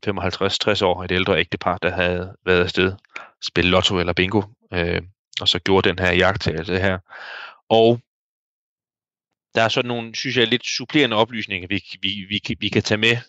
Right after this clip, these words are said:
Det er jo alt sammen noget, der hører med til alle de her oplysninger her. Og så må må, må lytterne, lytterne jo må tage det med, de synes er interessant. Jeg håber, de synes, det mest er interessant. Men for det første så, lige præcis som den her tekst også oplyser, at den person, der har modtaget Magnus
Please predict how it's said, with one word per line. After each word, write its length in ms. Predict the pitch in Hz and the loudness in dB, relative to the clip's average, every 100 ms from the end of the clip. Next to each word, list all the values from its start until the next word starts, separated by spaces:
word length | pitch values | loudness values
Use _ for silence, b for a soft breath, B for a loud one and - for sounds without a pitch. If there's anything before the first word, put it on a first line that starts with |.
| - | -2
Det 60 | |
er 40 | 107 | 0
jo 100 | 104 | 2
alt 100 | 104 | 2
sammen 220 | 104 95 | 0 0
noget, 180 | 104 113 | -2 0
der 80 | 95 | -2
hører 160 | 95 | -4
med 200 | 92 110 - B B B | -2 -2 -2 B B B
til 160 | - 98 | -4 0
alle 400 | 92 95 92 87 _ | 0 -2 -6 -10 _
de 60 | 92 | -6
her 160 | 87 | -4
oplysninger 600 | 82 90 - - 67 76 90 | -4 -8 -14 -20 -12 -8 -2
her. 160 | 87 | -2
Og 200 | 71 - | -4 -4
så 120 | - | -4
må 220 | 98 98 - B B B B B _ _ _ | -2 -4 -10 B B B B B _ _ _
må, 120 | 110 | -16
må 140 | 107 104 | -6 -2
lytterne, 460 | 104 123 113 98 | 0 2 2 2
lytterne 340 | 98 110 120 95 | -2 0 2 2
jo 80 | 95 | 2
må 140 | 98 | 2
tage 140 | - | 2
det 140 | 110 110 | 2 2
med, 120 | 120 | 4
de 120 | 123 | 2
synes 260 | - 117 110 | 0 -4 -2
er 40 | |
interessant. 460 | 92 95 - 113 - | -2 0 0 0 -2
Jeg 80 | 98 | -8
håber, 220 | 107 110 | -8 -8
de 100 | 98 | -12
synes, 240 | - 110 | -14 -14
det 120 | - | -6
mest 240 | 101 110 - | -2 0 -2
er 60 | |
interessant. 460 | - - - - - - B B B - | -6 -8 -10 -10 -10 -20 B B B -4
Men 120 | 104 | -2
for 120 | 113 | 0
det 100 | 101 | 0
første 320 | 131 135 - | 2 2 0
så, 240 | - 117 101 - | 0 0 0 -4
lige 120 | 107 | -8
præcis 360 | - - 117 - | -6 -6 -4 -2
som 160 | 104 | -2
den 160 | 104 98 | -2 -2
her 80 | 95 | 0
tekst 280 | 107 101 | 0 0
også 180 | 104 - | -2 0
oplyser, 440 | 104 147 120 113 90 | 0 0 -2 -4 -2
at 160 | 95 | 0
den 160 | 110 101 | 0 0
person, 340 | - - 117 98 | -4 -8 -6 -4
der 60 | |
har 80 | 85 | -4
modtaget 600 | 98 120 135 107 87 82 | 0 2 2 2 0 0
Magnus 340 | 95 90 90 | -6 -10 -12